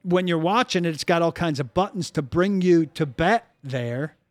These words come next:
Uh, I, I think that's probably a, a worthwhile investment for whichever site he's winding up at. I, by the way, hate that everything now comes with a departure announcement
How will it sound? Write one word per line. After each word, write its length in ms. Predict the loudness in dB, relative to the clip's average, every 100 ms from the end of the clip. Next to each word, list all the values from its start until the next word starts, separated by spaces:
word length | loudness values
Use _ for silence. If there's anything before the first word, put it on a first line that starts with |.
| _ _ _ _ _ _ _ _ _ -18 -10
Uh, 220 | -8 -8 -6
I, 140 | -6 -4
I 80 |
think 240 | -4 -6 -4
that's 220 | -4 -4
probably 840 | -4 -2 0 -2 0 2 2 -2 -12 -10
a, 200 | -8 -6
a 100 | -2
worthwhile 840 | -2 2 2 0 -2 0 0 0 -2
investment 680 | -4 -4 -2 -2 -4 -4 -6 -6
for 160 | -4 0
whichever 520 | 0 2 0 0 -4
site 400 | 0 0 0 -4
he's 300 | -6 -6 -4
winding 440 | -2 -2 -2 -2
up 220 | -2 -2 -6
at. 160 | -16 _ _ _ _ _ -4
I, 180 | 2 4
by 200 | 4 4
the 120 | 4
way, 320 | 4 4 4
hate 400 | 0 2 2 0 -2
that 220 | -2 -2 -2
everything 500 | 0 -2 -2 -2 0
now 280 | 0 0
comes 520 | -2 -2 0 0 -4 -4
with 220 | -4 -2
a 100 | -2
departure 840 | -4 -8 -8 -4 0 0 0 -4
announcement 760 | 0 0 0 -2 -4 -4 -4